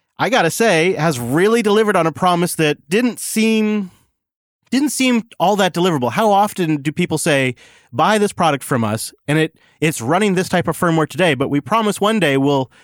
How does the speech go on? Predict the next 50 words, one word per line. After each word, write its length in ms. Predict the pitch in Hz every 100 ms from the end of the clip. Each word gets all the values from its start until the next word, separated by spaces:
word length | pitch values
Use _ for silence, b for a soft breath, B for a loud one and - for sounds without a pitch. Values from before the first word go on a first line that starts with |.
| b -
we'll 80 |
make 180 | 156 156
it 40 | 165
possible 460 | 170 175 165 151
for 120 | -
you 80 | 139
to 60 | 135
replace 340 | - 175 170
that 180 | 131 107
firmware"? 280 | 123 104 120
That's 120 | 147
just 160 | 175 151
often 300 | 170 185 160
one 120 | 156
of 40 |
those 140 | 143 -
promises 560 | 147 147 143 139 120
that 220 | 123 120 - b b b -
kinda 220 | 127 131
gets 360 | 143 - - -
missed, 480 | 135 220 - - -
and 340 | 147 143 135 - b b b b b -
I 120 | 147
think 200 | 170 165
System 280 | 175 - 143
seventy-six 500 | 156 147 - 156 -
has 160 | 131
delivered 400 | 107 131 175 240
here, 140 | 139 107
because 180 | 110 113
if 100 | 143
I'm 200 | 262 240
not 180 | 233
mistaken, 600 | 170 - 185 247 143 127 151
not 200 | 165 202
only 340 | 226 226 175
has 360 | 131 143 139 120
the 160 | 139
open 280 | 143 151 131
firmware 360 | - 170 165 117
project 380 | 117 107 117
at 80 | 113
System 280 | 131 - 120
seventy-six 600 | - 110 113 101 117 -
gotten 260 | 120 101 113
continued 440 | 113 - 123 98
development, 400 | 98 156 117 -
which 200 | 92 90
is 120 | 110
awesome, 440 | 98 87 - 117